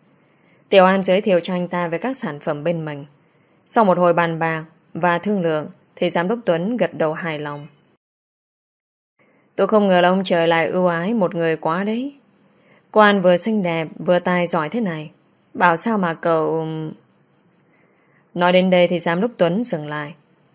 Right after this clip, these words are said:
Tiểu An nghi hoặc nhìn anh ta. Anh ta cười cười giải thích. <laughs> "Ờ, bảo sao mà các giám đốc khác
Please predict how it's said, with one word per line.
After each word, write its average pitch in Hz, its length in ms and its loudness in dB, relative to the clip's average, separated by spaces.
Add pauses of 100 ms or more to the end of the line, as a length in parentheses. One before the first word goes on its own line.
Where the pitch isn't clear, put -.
Tiểu 180 140 4
An 190 220 2
nghi 208 120 2
hoặc 165 260 -4
nhìn 160 280 -4
anh 170 160 -6
ta. 170 280 -8 (460)
Anh 208 200 0
ta 208 140 4
cười 175 240 2
cười 165 280 0
giải 151 260 -4
thích. 208 180 -6 (680)
<laughs> - 360 -10 (680)
"Ờ, 175 300 2
bảo 165 200 4
sao 196 200 0
mà 175 100 2
các 214 340 0
giám 185 220 0
đốc 202 160 0
khác 226 320 -2